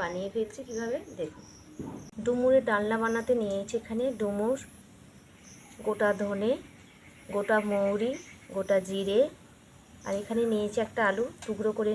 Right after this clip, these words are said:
নিয়েছি, লঙ্কা গুঁড়ো, হলুদ গুঁড়ো,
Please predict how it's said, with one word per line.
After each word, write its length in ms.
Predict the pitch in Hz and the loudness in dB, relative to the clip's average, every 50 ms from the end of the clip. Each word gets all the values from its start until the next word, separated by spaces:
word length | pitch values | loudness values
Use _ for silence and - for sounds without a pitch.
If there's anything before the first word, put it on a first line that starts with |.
| 214 | 0
নিয়েছি, 320 | 202 190 190 185 185 - 262 320 - - - - - - - - - - - - - - - - - - - - | 0 -2 -2 -4 -4 -6 -8 -8 -8 -12 -16 -20 -20 -20 -20 -20 -20 -20 -20 -20 -20 -20 -20 -20 -20 -20 -6 -2
লঙ্কা 340 | 214 202 202 208 208 233 226 214 214 | 0 0 0 0 0 0 0 0 0
গুঁড়ো, 220 | 214 214 202 220 247 - - - - - - - | -2 -2 0 0 -2 -2 -6 -12 -20 -20 -18 -6
হলুদ 340 | - 202 196 196 208 214 - - - | -4 -2 0 0 0 -2 -2 -4 -6
গুঁড়ো, 240 | 208 196 190 196 | -6 -4 -4 -4